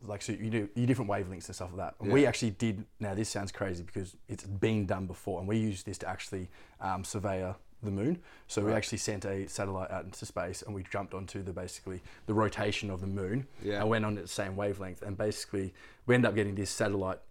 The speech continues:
Speaker 1: almost, I think it's fifty miles off moon. It did, it was doing fifty thousand kilometers or fifty thousand miles an hour.
Speaker 2: Yeah.
Speaker 1: Every two hours it circulated the moon. And what they did was they were able to get on its gravitable pull, which bent time and space.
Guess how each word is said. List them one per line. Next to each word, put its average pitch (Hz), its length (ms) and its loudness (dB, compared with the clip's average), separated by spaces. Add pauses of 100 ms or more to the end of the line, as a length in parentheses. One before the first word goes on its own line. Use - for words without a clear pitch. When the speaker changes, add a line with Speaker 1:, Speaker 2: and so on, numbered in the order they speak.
Speaker 1:
almost, 117 480 2
I - 40 -16
think 117 120 0
it's 104 100 -4
fifty - 220 0
miles 104 400 2
off 104 240 0
moon. 107 380 0 (300)
It - 80 -2
did, 101 340 2 (200)
it 107 60 -2
was 95 80 -2
doing 98 220 -2
fifty - 240 -6
thousand 95 320 -2
kilometers 98 380 -4
or 90 100 -4
fifty - 220 -16
thousand 92 260 -4
miles 92 240 -2
an 92 100 -6
hour. 95 360 -2 (180)
Speaker 2:
Yeah. 113 180 2
Speaker 1:
Every 120 160 8
two 117 240 2
hours 95 160 2
it - 60 -12
circulated 95 480 -2
the 95 60 -4
moon. 87 320 -4
And 104 120 -4
what 110 120 2
they 104 80 -2
did 98 160 -2
was 92 100 -4
they - 100 -8
were - 60 -2
able 104 80 0
to 104 60 0
get 95 120 -2
on 92 120 -6
its 87 80 -10
gravitable 92 440 -4
pull, 123 320 6 (500)
which 101 200 -4
bent 95 220 -4
time 90 160 -4
and 90 80 -10
space. - 400 -6